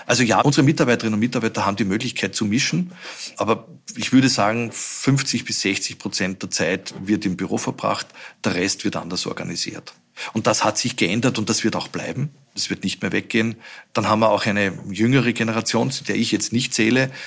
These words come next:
die durchaus die Anforderungen stellt und sagt, wenn ich bei euch arbeiten möchte, dann möchte ich zumindest zwei Tage in der Woche oder vielleicht auch länger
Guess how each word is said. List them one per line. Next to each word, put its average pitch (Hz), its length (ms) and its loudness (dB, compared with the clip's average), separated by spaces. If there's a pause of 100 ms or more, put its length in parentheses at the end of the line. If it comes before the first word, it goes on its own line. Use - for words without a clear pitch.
(140)
die 117 60 2
durchaus 120 320 2
die 110 120 0
Anforderungen 107 640 4
stellt 95 380 0
und 113 40 -4
sagt, 104 360 -2
wenn 98 160 2
ich 120 160 -2
bei 107 100 -2
euch 95 220 0
arbeiten 117 420 0
möchte, 110 320 0
dann 117 160 -4
möchte 123 320 2
ich - 200 -2 (340)
zumindest 139 380 6
zwei 110 200 4
Tage 107 220 2
in 110 40 2
der 110 100 4
Woche 110 260 2
oder 110 160 2
vielleicht 104 200 0
auch 104 140 0
länger 123 380 2